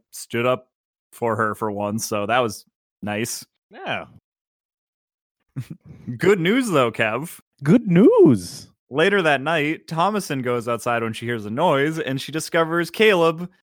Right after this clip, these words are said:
Speaker 1: outside the house in the rain, naked and delirious.
Speaker 2: Well, that's fine. That's how I normally spend my Sunday night. So that's like, okay, nothing weird here.
Speaker 1: They take him in and, you know, wrap him up in a blanket. And when they see that he's alive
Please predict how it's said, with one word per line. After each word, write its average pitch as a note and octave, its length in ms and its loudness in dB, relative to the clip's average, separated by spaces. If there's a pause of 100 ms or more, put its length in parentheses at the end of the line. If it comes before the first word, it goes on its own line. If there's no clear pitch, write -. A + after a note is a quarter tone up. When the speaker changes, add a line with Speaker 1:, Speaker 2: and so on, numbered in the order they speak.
(220)
Speaker 1:
outside F#3 420 2
the D#3 80 2
house C3+ 560 -2 (120)
in G3 180 -6
the F3+ 100 -2
rain, B2+ 560 -2
naked C#3 460 0
and B2 300 -4
delirious. A2+ 840 -6 (160)
Speaker 2:
Well, D4+ 200 6
that's C4+ 220 4
fine. F#2+ 520 -4
That's G3 220 -2
how F#3 180 6
I F#3 120 6
normally E3+ 400 4
spend A#2 240 2
my G#2+ 140 2
Sunday G2+ 340 -2
night. F#2 280 -6
So A#2+ 180 0
that's C3+ 340 -4
like, B2+ 240 -2 (140)
okay, D#3+ 300 -4 (180)
nothing A2+ 240 -2
weird C#3 180 -2
here. D3 280 -2 (1040)
Speaker 1:
They A#2+ 100 -2
take D#3 240 2
him D#3 140 0
in D#3+ 280 2
and, A2+ 520 -6
you A2+ 100 -12
know, G#2+ 120 -6
wrap B2+ 240 -2
him C#3+ 80 -2
up C3+ 180 0
in C3+ 60 -2
a B2 60 -2
blanket. C3+ 600 0
And A2 400 -2
when A2+ 140 -4
they A2+ 80 -2
see C#3+ 180 -2
that C3 140 0
he's A#2 520 -6
alive B2+ 800 2